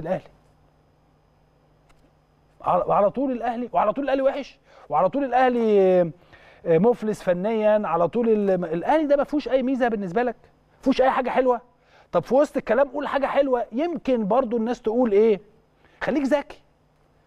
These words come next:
انا، انا الحقيقه تخيل ان انا وصلت لدرجه ان انا بقول لك تعمل ايه، لانه عندما يكون الامر فني انا ما هتكلمش، كل واحد له وجهه نظر وانت حر،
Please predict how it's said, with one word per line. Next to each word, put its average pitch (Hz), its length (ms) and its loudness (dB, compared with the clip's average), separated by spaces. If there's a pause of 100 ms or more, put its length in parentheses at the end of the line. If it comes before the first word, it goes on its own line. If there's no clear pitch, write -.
(1800)
انا، 208 200 0
انا 226 120 4
الحقيقه 202 540 2
تخيل 220 480 0
ان 190 120 2
انا 220 120 2
وصلت 214 400 -2
لدرجه 185 440 0 (400)
ان 139 180 -6
انا 185 340 0 (380)
بقول 190 200 2
لك 226 120 -2
تعمل 208 320 -2
ايه، 196 140 -2 (1900)
لانه 262 540 2 (140)
عندما 233 500 0
يكون 240 380 0
الامر 220 380 0
فني 254 440 -2 (360)
انا 254 140 0
ما 254 260 -4
هتكلمش، 240 600 -2
كل 233 180 0
واحد 220 200 0
له 202 100 2
وجهه 196 340 2
نظر 262 280 2
وانت 247 200 -4
حر، 240 240 0